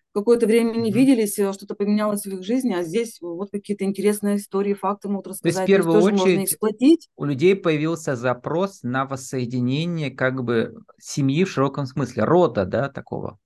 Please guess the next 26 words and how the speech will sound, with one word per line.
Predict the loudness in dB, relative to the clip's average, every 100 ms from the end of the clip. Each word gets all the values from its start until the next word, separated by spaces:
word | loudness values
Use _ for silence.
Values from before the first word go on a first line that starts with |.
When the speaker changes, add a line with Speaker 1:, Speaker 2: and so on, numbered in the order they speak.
| _ _ _ _ _ -10
Speaker 1:
Да. | -6 -6 -6 -10 -16 _ _ _ _ _ -10
Speaker 2:
Мгм. | -8 -4 0
Speaker 1:
Ну, | 4
здесь, | 6 4 4
я | 2
думаю, | 6 6 4
знаете, | 4 2 2 -2 -2
э, | 0 0 0 -2
сейчас | -4 -6 -6 -6
почему | -10 -4 -2 0 -2 -4 _
актуально | -10 -6 2 4 6 6 6 2
это, | 0 -2 -2 _ _ _ _ _ 0
э, | 2 2 0
потому | 2 6 6
что | 4 0 2
людям | 2 2 0 -2 2
больше, | 2 2 0 -2 -2 0
ну, | 0
я | 0 -4
так | -6
думаю, | -6 -4 -6
это | -6 -8
моё | -6 -4
мнение, | 0 4 4 2 -4 -4
очень, | -6 -6 -6 -6
э, | -4 -6 -4 -4